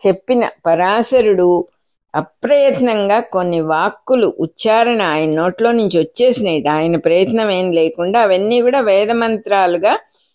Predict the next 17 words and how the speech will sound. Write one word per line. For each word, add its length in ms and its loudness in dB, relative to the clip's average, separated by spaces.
అంగీకరించిన 800 0
విషయం 520 0
ఇక్కడ 280 -2
నిజము. 680 0
దానికి 460 -2
నిదర్శనం 600 0
ఏంటంటే 640 -2
ఋగ్వేద 600 2
సంహితలో 1040 0
పరాశర 560 0
మహర్షి 540 0
రాసినటువంటి 960 0
మంత్ర 380 -2
సూక్తాలే 1000 0
అంటున్నారు. 680 0
అందులో 580 2
ఉన్న 380 0